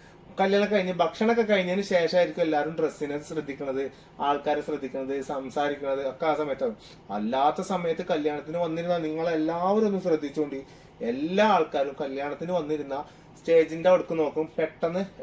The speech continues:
ഇടത് ഭാഗത്തേക്കോ അല്ലെങ്കിൽ വലത് ഭാഗത്തേക്കോ നോക്കും. എവിടെയാണോ ചോറ് കൊടുക്കുന്ന ഭാഗം, ആ ഭാഗത്തുള്ള ഡോർ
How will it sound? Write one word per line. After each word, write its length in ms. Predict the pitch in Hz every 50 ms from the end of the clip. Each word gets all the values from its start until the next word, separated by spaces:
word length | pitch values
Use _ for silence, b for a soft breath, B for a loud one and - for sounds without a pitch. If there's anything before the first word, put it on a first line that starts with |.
| -
ഇടത് 180 | 160 151 151 151 165
ഭാഗത്തേക്കോ 280 | 170 160 - 160 156 196
അല്ലെങ്കിൽ 220 | 196 185 185 185 180
വലത് 200 | 165 160 151 151 147
ഭാഗത്തേക്കോ 280 | 147 143 - 151 139 139
നോക്കും. 180 | 131 127 117 120 147
എവിടെയാണോ 340 | 151 170 180 175 165 165 180 180
ചോറ് 240 | - 185 180 180 185 190
കൊടുക്കുന്ന 320 | 196 190 175 180 185 175 175 175
ഭാഗം, 260 | 180 170 160 160 160 160 B B B B B - -
ആ 20 | 170 165
ഭാഗത്തുള്ള 420 | 180 175 160 147 - - 160 165 160 156
ഡോർ 280 | 151 139 139 143 151